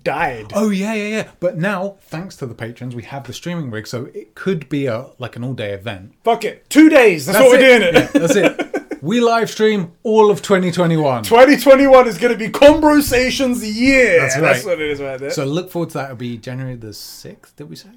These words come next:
Speaker 1: Uh,
Speaker 2: Do we
Speaker 1: we
Speaker 2: have a
Speaker 1: haven't
Speaker 2: date?
Speaker 1: picked a date, but last year it was the seventh. So something
Speaker 2: Okay.
Speaker 1: around the first
Speaker 2: It'll
Speaker 1: week.
Speaker 2: be, it'll be first week. It'll be early. We'll,
Speaker 1: Yeah.
Speaker 2: we'll let you guys know on the Discord.
Speaker 1: Yeah.
Speaker 2: Um, we'll make an announcement video, but it's gonna be an incredible day of just fun and streaming and
Speaker 1: Yeah.
Speaker 2: stuff.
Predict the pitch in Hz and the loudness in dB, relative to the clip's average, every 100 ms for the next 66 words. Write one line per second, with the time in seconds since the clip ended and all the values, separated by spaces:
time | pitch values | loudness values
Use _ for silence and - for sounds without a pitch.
0 | _ 170 190 170 208 277 - 220 254 180 | _ -4 -2 2 2 2 0 -2 -4 -2
1 | 247 247 208 196 196 254 247 226 220 202 | -2 -2 -6 -4 0 0 -2 -6 -6 -6
2 | 156 175 202 135 110 - 175 277 285 247 | -10 -8 -6 -8 -12 -14 -10 -8 -4 -2
3 | 233 233 185 - 208 180 226 214 185 - | 0 0 -4 -4 -4 -4 -2 -4 -4 -14
4 | 196 143 143 147 - 190 190 160 147 _ | -14 -10 -10 -12 -12 -8 -8 -8 -12 _
5 | 113 123 - 135 123 120 117 135 - - | -20 -18 -14 -12 -12 -12 -10 -10 -12 -14
6 | 127 117 120 - 143 - 147 131 123 107 | -12 -12 -16 -14 -14 -14 -16 -14 -12 -12
7 | 110 107 101 107 - 107 101 - _ _ | -14 -14 -14 -16 -16 -16 -16 -18 _ _
8 | _ 104 95 107 113 104 107 98 107 104 | _ -20 -18 -14 -14 -14 -16 -18 -20 -20
9 | 98 98 95 95 113 - 123 107 104 107 | -18 -18 -18 -18 -20 -16 -12 -10 -10 -12
10 | - 131 113 104 101 98 104 - 104 98 | -12 -12 -14 -14 -14 -14 -18 -18 -18 -18
11 | 95 - 110 95 92 92 82 - 101 107 | -20 -20 -18 -18 -20 -20 -16 -16 -14 -14
12 | 101 - - | -14 -16 -20